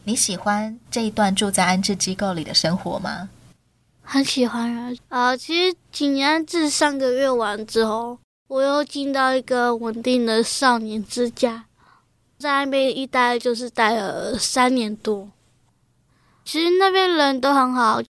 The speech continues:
Speaker 2: 像张辅导啊，或者杨辅导。杨辅导就是那个张导的老婆。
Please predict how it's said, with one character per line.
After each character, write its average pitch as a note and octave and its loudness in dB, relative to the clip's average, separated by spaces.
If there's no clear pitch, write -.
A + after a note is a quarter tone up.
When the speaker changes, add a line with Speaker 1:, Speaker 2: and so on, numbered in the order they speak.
Speaker 2:
像 C#4 -2
张 D#4+ 4
辅 C#4+ -6
导 C#4 0
啊， B3 0
或 C#4 2
者 C4+ 6
杨 A#3+ 0
辅 A#3 -4
导。 A3+ 0
杨 C#4 4
辅 E4 -4
导 D4 0
就 C4 -2
是 D4 2
那 D4 0
个 C4 0
张 D4 0
导 B3 0
的 A#3 0
老 G#3+ 0
婆。 A#3+ 0